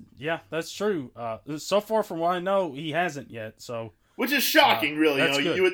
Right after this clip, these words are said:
Speaker 2: you would think Peter Lewis would be one of the first people to get it. <laughs>
Speaker 1: <laughs> Uh, but, uh, I think as far as the entertainment side, I think there's more possibilities there. I think as,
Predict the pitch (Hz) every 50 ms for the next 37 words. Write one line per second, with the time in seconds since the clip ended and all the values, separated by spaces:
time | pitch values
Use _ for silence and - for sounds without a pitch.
0 | 185 185 208 202 196 - 226 214 - - 220 202 180 170 175 175 160 151 147 156
1 | 151 147 143 139 131 - 160 147 - - 151 139 131 127 123 123 113 107 101 -
2 | - - - _ _ _ _ _ _ _ - - - _ - 170 - - - -
3 | - - - 160 - - - - - - - - - - 277 247 - - 208 208
4 | - - 165 - - _ - - - _ - - - _ - - - - 214 -
5 | 254 269 285 277 233 208 - - 185 190 190 190 185 180 170 165 151 147 147 156
6 | 160 147 147 160 151 143 - _ _ _ _ _ _ _ _ _ _ _ - 160
7 | 165 165 190 196 - 269 277 247 - 214 175 165 160 - - 226 214 190 180 151
8 | 101 156 180 170 - 175 190 185 165 - 151 143 143 143 - 180 170 151 165 139
9 | - 143 156 156 143 - 151 156 147 - 135 139 147 143 131 127 117 113 110 120
10 | 131 123 113 107 107 - _ _ _ _ _ _ _ _ _ - 117 120 - 120
11 | 113 117 110 - _ _ _ _ _ _ _ _ _ _ _ 135 135 139 135 -